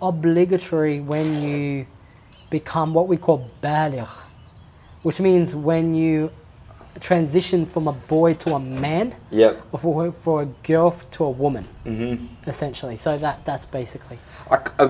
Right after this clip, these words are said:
Speaker 2: coming back to the Quran, w-, w-, before I forget,
Speaker 1: Yeah.
Speaker 2: I'm sorry for my inability to hold a steady conversation, but I will get better.
Speaker 1: <laughs>
Speaker 2: Um, so
Speaker 1: No, you've been good. You've been really good.
Speaker 2: You're being, be-, being nice, but thank you.
Speaker 1: <laughs>
Speaker 2: Um, w-, w-, why does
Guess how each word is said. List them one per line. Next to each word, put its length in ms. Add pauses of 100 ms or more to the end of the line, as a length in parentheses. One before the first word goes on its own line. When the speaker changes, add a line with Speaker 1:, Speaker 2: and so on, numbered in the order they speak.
(100)
Speaker 2:
coming 320
back 240
to 220
the 100
Quran, 400
w-, 200
w-, 200
before 320
I 40
forget, 260
Speaker 1:
Yeah. 100
Speaker 2:
I'm 100
sorry 300
for 240
my 380
inability 680
to 120
hold 260
a 40
steady 300
conversation, 600
but 100
I 100
will 120
get 180
better. 640
Speaker 1:
<laughs> 0
Speaker 2:
Um, 260 (360)
so 220
Speaker 1:
No, 40
you've 160
been 160
good. 220 (260)
You've 100
been 120
really 140
good. 120 (260)
Speaker 2:
You're 200
being, 260 (140)
be-, 160
being 320
nice, 260
but 200
thank 180
you. 240
Speaker 1:
<laughs> 200
Speaker 2:
Um, 240 (180)
w-, 140
w-, 260 (240)
why 440
does 520